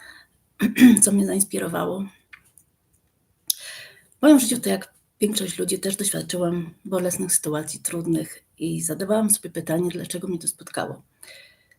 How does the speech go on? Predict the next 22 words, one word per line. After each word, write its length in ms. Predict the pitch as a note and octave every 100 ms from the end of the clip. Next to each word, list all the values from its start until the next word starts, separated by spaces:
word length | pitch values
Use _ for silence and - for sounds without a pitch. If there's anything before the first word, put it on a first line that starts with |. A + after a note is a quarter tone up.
| _ _
Czy 380 | - G3 F#3+ - G3+
mogłam 580 | F#3 F#3+ F#3+ G3+ A3+
tego 160 | G#3+ G3+
nie 140 | F#3+
doświadczyć? 800 | F3 - F3+ E3+ - - - - - _ _ _ _ _ _ _ _ _
Czy 100 | - - - -
zawsze 580 | E3+ F3 - G#3 F#3 E3+
każdy 320 | F3 F3 F#3
musi 260 | F3 E3 E3
cierpieć, 640 | D#3 D3+ D#3+ D#3 D#3 -
e, 220 | D3+ D3
czuć 280 | C#3 D#3 C#3
się, 300 | - D#3+ D3+ E3 - - - -
nie 80 | D#3+
wiem, 120 | D3
zdradzony, 460 | D#3 E3 E3+ G3+ G3+
porzucony, 540 | D3+ D#3 - D#3+ F#3
oszukany? 560 | E3 - - F3 F#3+ G3 - - - - -
Czy 120 | G#3
jest 140 | C4
możliwość, 600 | C4+ A3+ F#3+ A3 A3+ A3+
żeby 560 | G#3+ - F#3+ F#3+ G3